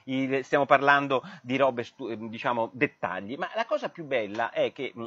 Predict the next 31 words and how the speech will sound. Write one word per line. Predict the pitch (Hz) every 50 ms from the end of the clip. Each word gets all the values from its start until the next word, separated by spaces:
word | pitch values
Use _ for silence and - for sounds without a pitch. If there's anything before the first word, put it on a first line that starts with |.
| -
io, | - 156 151 131 101 104
mm, | 110 110 107 104 - - - - -
mi | 110 113
spiace | - - 156 143 - 135 110
quasi | - 170 160 127 135
essermene | 117 - 123 113 113 113
presa | 117 131 117 123
con | 110 113 -
questo | 131 120 - 123
ragazzo, | 110 113 127 127 - - - 98
questo | 107 104 - 120 110 107 - - - _
fact | - - _ 156 143 - - _
checker | - - 139 131 123 - 135 123 117 113 - - - -
del, | - 110 123 120 123 120 113 113 110 104
del | 104 127 110 -
Foglio, | - 170 151 123 107 113 113 117 110 104
mm, | 107 107 101 -
era | 110 104
meglio | 107 127 131 120 113 104
quando | 113 113 113 113
non | 117 113
firmavamo | - - 147 196 254 277 247 135 113 117 127
noi | 131 127
del | 127 123
Foglio, | - - 156 120 - -
ma | 208
insomma, | 220 - 202 123 - -
eh, | 151 156 147 143 143 139 139 139 127
erano | 143 143 135 135 131
anni | 127 123 123 120
passati. | 113 120 - - 117 87 90 - 107